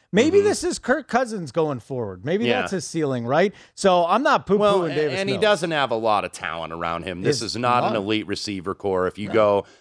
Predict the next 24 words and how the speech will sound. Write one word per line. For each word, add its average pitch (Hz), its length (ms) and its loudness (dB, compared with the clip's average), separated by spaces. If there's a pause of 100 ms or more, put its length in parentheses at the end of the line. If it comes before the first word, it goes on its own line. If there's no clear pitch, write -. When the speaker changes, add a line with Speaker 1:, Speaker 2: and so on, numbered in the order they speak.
(140)
Speaker 2:
by 101 200 0
any 101 200 -6
metric, 92 460 -4
I 90 60 -2
think, 117 260 -4
uh, 85 160 0
I 76 80 -2
think 131 220 -6
P 92 180 -4
F 78 200 -4
F 95 240 -2
rated 78 340 -4
them, 82 240 -4
I 73 80 -4
believe, 78 460 -8 (160)
thirtieth 90 460 -2
in 80 140 -10
the 76 60 -12
league, 80 240 -6
and 85 100 -6
I 127 100 -2
think 131 220 -4
that's 98 240 0
about 117 380 0